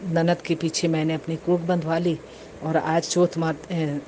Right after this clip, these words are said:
अहोई अष्टमी के आशीर्वाद से मेरी कोख खुली है। खूब उसको आशीर्वाद देती है, खूब उद्यापन करती है और सब गांव में हल्ला फुलवाती है कि भाई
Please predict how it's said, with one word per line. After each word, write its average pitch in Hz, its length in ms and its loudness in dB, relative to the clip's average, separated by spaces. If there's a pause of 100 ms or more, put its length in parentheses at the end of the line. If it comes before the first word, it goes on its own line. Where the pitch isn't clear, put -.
(400)
अहोई 185 400 10
अष्टमी 170 340 2
के 160 100 0
आशीर्वाद 165 500 2
से 156 220 -2 (500)
मेरी 170 220 6
कोख 170 300 0
खुली 160 420 2
है। 147 100 -6 (680)
खूब 175 180 2
उसको 160 260 0
आशीर्वाद 160 460 4
देती 160 340 0
है, 160 60 4
खूब 160 260 -2
उद्यापन 165 500 2
करती 170 480 2
है 160 160 -2 (460)
और 170 180 4 (520)
सब 240 320 4 (280)
गांव 180 220 6
में 180 220 6
हल्ला 165 300 4
फुलवाती 165 540 2
है 165 80 4
कि 156 120 -2
भाई 160 300 2